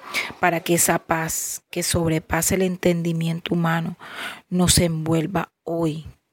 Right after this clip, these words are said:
y por siempre. Te lo pedimos, Señor, en el nombre de Jesús de Nazaret,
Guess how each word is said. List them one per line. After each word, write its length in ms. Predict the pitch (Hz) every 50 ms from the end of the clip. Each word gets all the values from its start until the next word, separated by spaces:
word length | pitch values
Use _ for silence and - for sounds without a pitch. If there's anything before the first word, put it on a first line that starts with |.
| _ _
y 120 | - 185
por 200 | - - - -
siempre. 600 | - - - - 151 151 147 151 151 - - - - - _ - - - - - _ -
Te 100 | - -
lo 120 | - 160 165
pedimos, 500 | - 165 170 160 170 175 180 175 180 -
Señor, 520 | - - 165 156 156 165 165 170 170 165 - - - - - - - -
en 180 | 160 165 165
el 300 | 160 156 156 151 156 165
nombre 440 | 175 190 190 196 196 196 190 190 180
de 120 | 175 175 170
Jesús 400 | - - 156 - - - 170 165
de 120 | 175 170
Nazaret, 680 | 165 175 175 - - 151 151 156 160 165 180 185 -